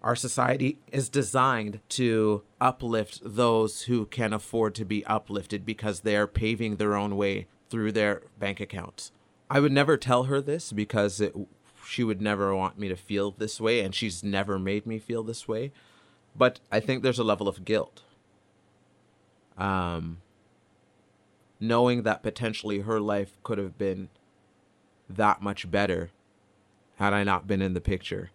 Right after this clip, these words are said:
And again, she has never, ever given me a reason to feel that way, but through observation and just witnessing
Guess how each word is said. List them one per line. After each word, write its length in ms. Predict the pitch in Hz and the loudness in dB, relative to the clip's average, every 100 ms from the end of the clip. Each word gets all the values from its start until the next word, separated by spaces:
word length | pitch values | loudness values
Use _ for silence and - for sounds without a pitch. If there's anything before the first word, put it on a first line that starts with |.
| _ _ _ _ _ _ _ _ _ _ _ _ _ _ _ - | _ _ _ _ _ _ _ _ _ _ _ _ _ _ _ -2
And 160 | 117 | 0
again, 320 | 117 101 123 104 | 2 4 2 2
she 180 | - | 0
has 200 | 127 101 | 0 0
never, 580 | 117 123 120 120 117 107 - | 0 2 4 6 4 2 4
ever 500 | 113 123 110 92 90 _ _ _ _ _ 120 | 4 6 4 2 0 _ _ _ _ _ -2
given 320 | 120 113 120 | 0 2 0
me 120 | 113 | 0
a 80 | 101 | 0
reason 320 | 98 113 107 98 | 0 -2 -2 -4
to 80 | |
feel 280 | 95 - 127 | -4 0 2
that 200 | 117 95 | 2 0
way, 140 | 95 101 | 0 0
but 300 | - 101 - _ | 0 -2 -2 _
through 280 | 113 123 117 | -4 0 2
observation 1000 | 104 101 - 95 101 120 123 92 87 87 _ _ _ _ _ - | 0 -2 -6 -2 0 0 -2 -4 -6 -10 _ _ _ _ _ -6
and 180 | 104 | -4
just 260 | 101 107 - - _ _ _ _ _ _ _ _ _ | -2 -4 -4 -16 _ _ _ _ _ _ _ _ _
witnessing 880 | 107 104 143 143 131 - 110 101 90 | -2 4 4 4 -4 0 2 2 -2